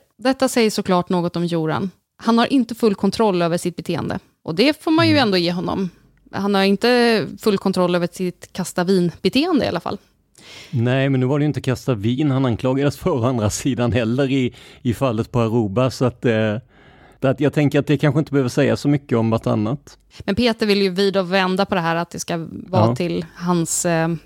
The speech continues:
Speaker 1: fördel.
Speaker 2: Jo, jag tänker, om du blir sur på någon karl så kan du säkert slänga ett glas vin på personen, men du, du kidnappar ju inte och mördar personen för det ju.
Speaker 1: Nej.
Speaker 2: Det är ju, det är ju
Speaker 1: Nej.
Speaker 2: oftast.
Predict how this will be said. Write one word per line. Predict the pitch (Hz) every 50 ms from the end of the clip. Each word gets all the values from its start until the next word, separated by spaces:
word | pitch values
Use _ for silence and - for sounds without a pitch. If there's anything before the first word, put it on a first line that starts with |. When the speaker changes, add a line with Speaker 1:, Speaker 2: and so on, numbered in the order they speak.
| _
Speaker 1:
fördel. | - - - 202 196 175 175 175 170 196 190 185 180 170
Speaker 2:
Jo, | - 131 151 -
jag | - 135 143 147 143
tänker, | - 156 143 151
om | 147 147
du | 135 165 170
blir | 151 156 165
sur | - - 139 113
på | 92 - 117
någon | 113 110
karl | 110 - 123 113 107 104
så | - 117
kan | - 120 117
du | 113
säkert | 113 - 139 131 123 - 139 -
slänga | - 135 120 113 107 104 104
ett | 104 - -
glas | - 117 110 -
vin | 113 107 120 135 151 156 143
på | - 147 135
personen, | 147 120 - 120 101 92 104 110 117 120
men | 120
du, | 110 135 131 -
du | - - 127 117 131
kidnappar | 120 - - 156 147 117 117 120 127 131 - - 147
ju | 143
inte | 131 -
och | 117
mördar | 113 123 127 113 101 120
personen | - 151 123 120 113 98 98 101
för | - 107
det | 107 85
ju. | - 98 104 - _ _ _ _ - - - - - - - -
Speaker 1:
Nej. | 185 208 214 214 196 190 175 - _ _
Speaker 2:
Det | - 135 127
är | 127
ju, | 135 123 113 92 - - _ _ _ _ _ _ _ _ _ _
det | - 123 135
är | 139 135
ju | 135 120
Speaker 1:
Nej. | 117 -
Speaker 2:
oftast. | - 143 139 - - - - 110 101 - - - - -